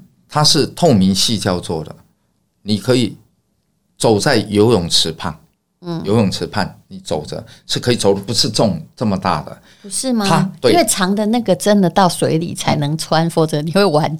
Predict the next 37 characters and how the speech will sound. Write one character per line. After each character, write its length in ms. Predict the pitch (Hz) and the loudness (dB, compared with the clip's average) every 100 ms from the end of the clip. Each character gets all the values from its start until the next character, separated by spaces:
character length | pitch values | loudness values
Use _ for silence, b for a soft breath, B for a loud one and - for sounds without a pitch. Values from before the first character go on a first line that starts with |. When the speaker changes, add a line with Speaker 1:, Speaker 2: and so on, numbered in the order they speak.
| - | -2
Speaker 2:
蛋。 180 | 185 107 | 0 2
Speaker 1:
你 60 | |
根 180 | - 143 | 2 2
本 140 | 127 | 2
都 80 | 117 | 2
完-， 180 | 117 113 | 2 2
Speaker 2:
对， 120 | 180 | 4
Speaker 1:
路-， 60 | 196 | 4
Speaker 2:
你 40 | 208 | 4
一 40 | |
定 100 | 240 | 6
会 120 | 294 | 6
跌 280 | 220 180 175 | 6 4 4
死。 200 | 214 - | 4 2
Speaker 1:
路 60 | 123 | 2
边， 0 | |
对， 140 | 113 | 4
对， 60 | 104 | 4
对， 80 | 101 | 4
这 120 | - | 2
个 100 | 143 | 4
我 120 | 117 | 4
们 100 | 104 | 4
综 240 | 113 139 135 | 2 2 2
艺 60 | |
节 120 | 107 110 | 2 2
目 120 | 117 | 4
在 160 | - | 2
蹭 200 | 107 - 165 | 2 -2 -2
嘛。 120 | 78 | -2
Speaker 2:
所 160 | - | 2
以， 60 | 262 | 2
所 40 | |
以 80 | 285 | 2
你 80 | 190 | 0
的 140 | 175 | 0
是， 340 | 175 233 220 | -4 -4 -6